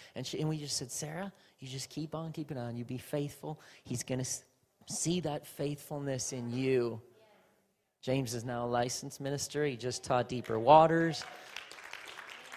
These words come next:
How does that happen? It happens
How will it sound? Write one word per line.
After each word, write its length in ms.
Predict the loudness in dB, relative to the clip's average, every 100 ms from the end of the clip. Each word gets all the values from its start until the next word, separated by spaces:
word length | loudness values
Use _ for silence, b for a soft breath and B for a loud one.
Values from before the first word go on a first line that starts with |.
| -14 -14 -14 -14 -16 -16 -16 -16 -14 -14 -16 -16 -16 -16 -16 -12
How 220 | 10 12 12
does 180 | 12
that 260 | 12 12 12
happen? 500 | 12 12 12 6 4
It 100 | 2
happens 880 | 6 10 10 10 8 8 6 2